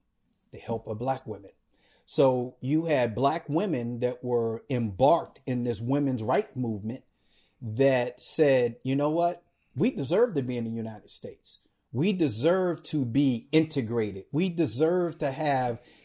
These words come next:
the same things that white America has access to." So you had, as you always have,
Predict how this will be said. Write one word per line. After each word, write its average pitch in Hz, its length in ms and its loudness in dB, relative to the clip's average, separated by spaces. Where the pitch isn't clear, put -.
the 139 100 4
same 147 380 0
things 123 360 -6
that 123 120 2
white 123 240 0
America 117 440 -2
has 117 320 -4
access 113 520 -10
to." 107 180 -10
So 160 180 4
you 165 260 2
had, 139 460 4
as 127 200 2
you 139 160 6
always 143 440 4
have, 113 380 -2